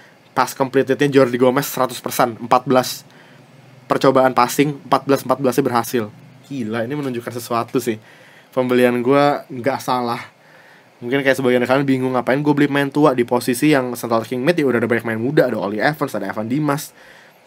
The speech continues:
ada Loftus-Cheek, segala macem, segala macem. Tapi ternyata terbukti berbuah positif, dan kita langsung naik ke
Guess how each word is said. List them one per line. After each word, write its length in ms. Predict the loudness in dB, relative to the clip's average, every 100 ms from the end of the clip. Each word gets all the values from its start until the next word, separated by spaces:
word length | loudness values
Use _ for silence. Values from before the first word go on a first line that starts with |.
| _
ada 100 | -6 -4
Loftus-Cheek, 420 | -4 -6 -6 -8
segala 240 | -4 -2 -2
macem, 320 | -4 -4 -6 -6 -16
segala 320 | -8 -4 -2
macem. 180 | -2 -2
Tapi 320 | -2 0 0 -4 _ _ _
ternyata 300 | -4 -2 -2
terbukti 500 | -2 -4 -2 -2 -2 -6 -20 -20 -20 _ -20 _
berbuah 460 | -4 -2 0 0 0
positif, 480 | -2 -2 -4 -4 -6 -6
dan 160 | -8
kita 180 | -6 -2
langsung 320 | -2 -2 -4
naik 160 | -4 -4
ke 120 | -2